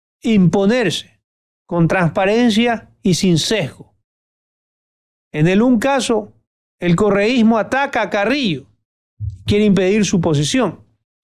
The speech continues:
y probablemente defiendan a Vera y compañía para que mantengan sus puestos. Los dos fueron electos por el pueblo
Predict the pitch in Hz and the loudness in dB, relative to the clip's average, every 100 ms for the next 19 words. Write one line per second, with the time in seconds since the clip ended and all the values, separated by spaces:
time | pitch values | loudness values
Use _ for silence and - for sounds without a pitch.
0 | - - _ _ _ _ 170 180 180 202 | -20 -20 _ _ _ _ -4 0 0 2
1 | 214 208 170 - 196 185 170 160 185 190 | 2 0 0 0 0 0 0 0 0 0
2 | 170 160 147 147 156 208 160 117 _ _ | -2 0 0 2 0 0 -2 -6 _ _
3 | _ _ 151 143 143 139 139 156 143 143 | _ _ -4 -2 0 2 2 2 0 0
4 | - 131 - 117 - - - - _ _ | 0 -2 -4 -8 -8 -14 -14 -16 _ _
5 | _ _ _ _ _ _ _ _ _ 143 | _ _ _ _ _ _ _ _ _ 0
6 | 123 175 175 170 151 147 135 139 131 135 | 2 2 0 0 0 2 0 -2 -2 -4
7 | 123 - _ _ _ - 135 127 120 165 | -6 -12 _ _ _ -6 0 0 0 0
8 | 143 139 139 | 2 0 -2